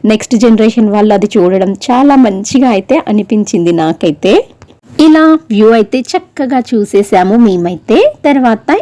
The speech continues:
ఇంకా జంగిల్ సఫారీకి అయితే వెళ్ళాలని అనుకున్నాము. జంగిల్ సఫారీలో ఏంటా అనుకుంటున్నారా? అక్కడైతే జంతువులు కనిపిస్తాయని అయితే చెప్పారు అక్కడి వాళ్ళు. సరేలే మరి చూసేద్దాము అని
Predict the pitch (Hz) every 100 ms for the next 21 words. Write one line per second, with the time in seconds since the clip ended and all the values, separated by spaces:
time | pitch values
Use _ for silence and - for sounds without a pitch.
0 | - 247 320 339 - 202 196 254 233 214
1 | 202 208 - 175 160 349 381 294 247 208
2 | 202 359 - 294 320 233 202 180 165 -
3 | - - 190 214 170 254 285 285 294 285
4 | 285 285 285 269 262 233 233 226 247 233
5 | 254 214 220 208 196 190 185 233 214 -
6 | 220 - 190 180 - 262 - 208 175 247
7 | 285 262 240 262 247 247 226 214 214 -
8 | 415 - 339 - 277 262 - 233 220 208
9 | 208 208 - - - - - 190 180 202
10 | 285 294 269 269 233 202 214 202 208 202
11 | 208 - 208